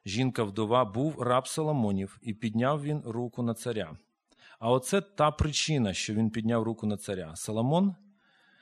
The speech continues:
будував Міло і поправив пролом у місті Давидового, свого батька.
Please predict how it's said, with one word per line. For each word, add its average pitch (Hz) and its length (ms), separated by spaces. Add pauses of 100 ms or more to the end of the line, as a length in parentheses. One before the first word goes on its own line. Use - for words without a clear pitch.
(500)
будував 131 760
Міло 117 500 (500)
і 107 360 (320)
поправив 131 500
пролом 123 420
у 117 80
місті 113 380
Давидового, 107 680
свого 107 320
батька. 104 460